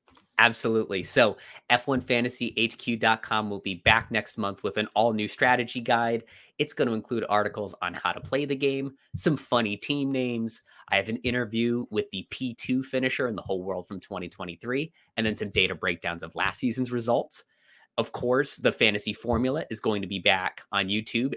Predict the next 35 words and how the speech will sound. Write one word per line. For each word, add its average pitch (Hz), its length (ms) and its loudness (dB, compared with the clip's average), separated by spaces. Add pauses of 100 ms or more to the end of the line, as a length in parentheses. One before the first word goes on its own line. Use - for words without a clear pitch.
every 101 280 4
Wednesday 101 420 2
of 90 140 -2
race 87 300 -4
week - 340 -2
and 92 180 -2
one 98 160 -2
hour 95 200 2
before 92 320 -4
qualifying 90 580 -2
for - 300 -2
our 85 120 -2
live 120 320 2
show. 147 400 2 (400)
And 117 140 4
right 160 180 4
now, 139 380 0
our 95 140 2
friends 131 340 0
at 117 140 2
Fan 123 260 2
Amp 107 220 2
are 85 100 -2
hosting 101 640 0 (100)
an 107 100 -8 (100)
F 120 240 2
one 110 300 -4
family 95 440 -4
feud. 143 460 -4 (380)
So 110 340 6
they 110 220 2
surveyed 113 440 2
hundreds 107 440 0
of 101 80 -2
F 104 160 4